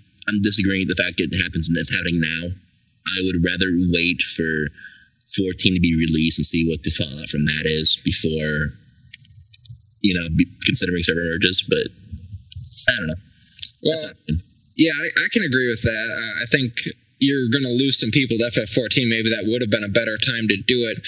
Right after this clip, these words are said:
Speaker 2: And yet I know in a lot of servers, the economy is just so terrible that it's like, is it really worth it? Uh, maybe our opinion's a little bit skewed 'cause we're from Bismarck and we're not actually losing our server name. We're just gaining, uh, Seraph.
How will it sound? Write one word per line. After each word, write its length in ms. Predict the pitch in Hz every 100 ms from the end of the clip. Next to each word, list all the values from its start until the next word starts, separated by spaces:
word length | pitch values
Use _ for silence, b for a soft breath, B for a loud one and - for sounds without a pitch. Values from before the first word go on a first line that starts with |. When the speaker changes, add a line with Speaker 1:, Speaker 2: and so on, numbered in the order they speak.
| B B
Speaker 2:
And 140 | 135 139
yet 120 | 151
I 40 | 139
know 120 | 156
in 140 | 165
a 80 | 123
lot 120 | 127
of 140 | 151 113
servers, 400 | - 117 120 113
the 80 | 110
economy 440 | - 131 131 107
is 120 | 104
just 240 | - 117 -
so 160 | 120 101
terrible 500 | - 131 139 104 104
that 120 | 104
it's 140 | 104
like, 240 | 101 101 - _ B B B B B _ -
is 100 | 101
it 80 | 82
really 240 | 110 117 104
worth 300 | 123 131 110
it? 180 | 98 - B B -
Uh, 320 | 110 104 104
maybe 320 | 143 226 269
our 140 | 208 202
opinion's 400 | - 151 151 139
a 60 |
little 240 | 135 147 139
bit 160 | 123 110
skewed 480 | - - 143 135
'cause 220 | 127 113 120
we're 120 | 127
from 160 | 131 104
Bismarck 560 | 113 120 131 135 139 -
and 180 | 113 110
we're 80 | 113
not 280 | 117 110 117 -
actually 340 | 107 107 113 104
losing 320 | 117 123 110
our 140 | 107
server 340 | - 131 123 127
name. 220 | 123 120
We're 80 | 113
just 180 | 113 110
gaining, 440 | 110 113 117 113
uh, 200 | 95 95
Seraph. 540 | - 110 104 143 -